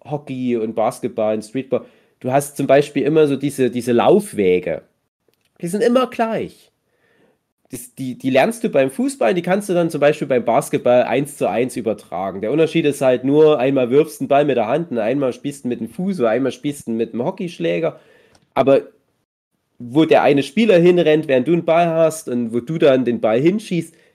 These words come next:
ist immer gleich. Und dadurch konnten wir halt uns ganz schnell in so eine Sportart reinfitzen,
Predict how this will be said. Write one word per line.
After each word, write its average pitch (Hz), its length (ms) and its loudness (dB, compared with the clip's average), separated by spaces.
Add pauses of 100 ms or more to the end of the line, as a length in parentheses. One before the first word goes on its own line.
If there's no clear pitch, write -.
ist - 140 -12
immer 143 280 2
gleich. 85 560 -8 (800)
Und 120 160 -4
dadurch 147 540 0
konnten 147 400 -2
wir 139 180 2
halt 139 180 2
uns 123 180 -8
ganz 165 300 0
schnell 160 280 0
in 151 80 0
so 143 60 0
eine 123 160 -2
Sportart - 720 -4
reinfitzen, 220 800 -4